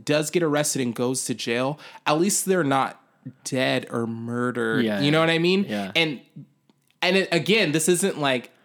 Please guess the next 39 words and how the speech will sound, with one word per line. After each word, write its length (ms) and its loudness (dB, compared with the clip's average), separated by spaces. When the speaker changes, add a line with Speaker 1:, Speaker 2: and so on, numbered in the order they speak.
Speaker 1:
a 120 2
call 320 0
to 240 -2
action 360 -2
for, 180 -6
like, 220 -4
white 260 -2
saviors, 560 -2
because 540 -4
Speaker 2:
<laughs> 80 -20
Speaker 1:
that 280 2
also 280 8
ha-, 280 4
that 200 6
also 200 6
Speaker 2:
That's 120 4
Speaker 1:
happened 260 2
in 140 0
Europe. 440 0
Uh, 320 -2
like, 200 -2
we 180 0
were 240 -2
on, 380 0
like, 180 -6
the 80 -8
tram 480 -2
or 80 0
whatever, 500 -4
and 260 2
our 120 0
tickets 520 -4
were, 120 -2
like, 180 -4
slightly 460 -4
off. 280 -2
Like, 160 -4
we 140 -6
were, 300 -6